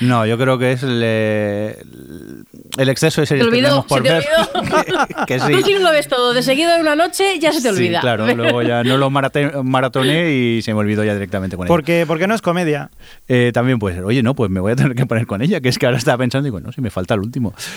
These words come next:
Speaker 1: Ay, ya me vale. Venga, Adri, ¿alguna cosita más?
Speaker 2: Pues no.
Speaker 1: No, muy bien. Pues, eh, Javi, ¿tú tienes algo por aquí que quieras destacar?
Speaker 3: No.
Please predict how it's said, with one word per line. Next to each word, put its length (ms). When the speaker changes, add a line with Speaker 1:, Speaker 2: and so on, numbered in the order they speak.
Speaker 1:
Ay, 200
ya 120
me 100
vale. 240
Venga, 240
Adri, 140
¿alguna 200
cosita 280
más? 500
Speaker 2:
Pues 440
no. 160
Speaker 1:
No, 320
muy 280
bien. 200
Pues, 340
eh, 120
Javi, 220
¿tú 80
tienes 220
algo 160
por 100
aquí 120
que 120
quieras 240
destacar? 420
Speaker 3:
No. 240